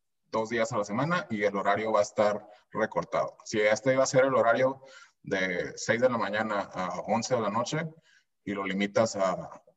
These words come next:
de ocho a ocho, por ejemplo, pues, ¿qué va a pasar? La gente se va,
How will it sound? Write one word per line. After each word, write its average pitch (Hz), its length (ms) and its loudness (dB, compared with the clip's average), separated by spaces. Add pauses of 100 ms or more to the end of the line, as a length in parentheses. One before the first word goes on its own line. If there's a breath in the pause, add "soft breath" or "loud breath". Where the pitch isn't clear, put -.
(120)
de 95 200 -4
ocho 104 400 2
a 98 80 6
ocho, 180 580 -4
por - 120 -8
ejemplo, - 440 -4 (840 soft breath)
pues, - 340 0 (440)
¿qué 127 100 4
va 123 80 6
a 120 60 2
pasar? 127 320 4
La 110 80 0
gente 139 300 0
se 139 120 -2
va, 110 140 2